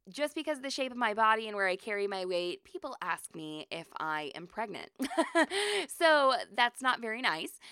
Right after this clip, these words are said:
And it happens to a lot of people for a lot of different reasons. People will talk about autoimmune disorders. People will talk about,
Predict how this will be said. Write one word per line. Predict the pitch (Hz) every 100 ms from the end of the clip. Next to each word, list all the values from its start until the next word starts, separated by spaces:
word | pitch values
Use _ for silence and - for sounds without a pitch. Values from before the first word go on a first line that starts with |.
| - -
And | 247
it | -
happens | 240 262 247
to | 269
a |
lot | 240 214
of | 220
people | 233 226
for | 220 208
a |
lot | 190 185
of | 185
different | 185 - -
reasons. | 269 262 254
People | - 247 202
will | 175
talk | - 170 170
about | 165 -
autoimmune | 139 135 147 233 330
disorders. | 277 269 233 190 185 175
People | - 160 147
will | 139
talk | 151 143
about, | 151 135 123 127